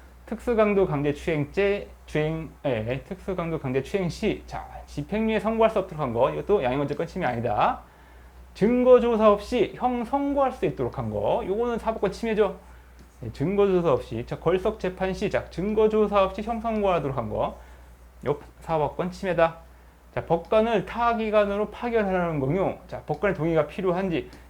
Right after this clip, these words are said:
필요하다고 봤죠. 자, 타기관이에요. 사법부 내가 아니라 사법부 밖으로 타기관으로 파견하려면 당연히 이게 법관의 동의가 필요하다. 법관의 신분 보장상. 자, 법관 징계 사유인, 자, 품위 손상, 자, 위신 실추,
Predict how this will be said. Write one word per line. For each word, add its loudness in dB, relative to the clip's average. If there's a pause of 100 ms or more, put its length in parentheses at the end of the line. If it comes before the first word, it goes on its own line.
필요하다고 6
봤죠. 2
자, -6
타기관이에요. 0 (140)
사법부 -4
내가 6
아니라 6
사법부 -2
밖으로 -2
타기관으로 0
파견하려면 0 (280)
당연히 2
이게 0
법관의 -4
동의가 -2
필요하다. 2
법관의 -6
신분 -2
보장상. 0 (440)
자, -10
법관 0
징계 2
사유인, 4
자, 0
품위 -2
손상, -2
자, -4
위신 -2
실추, -4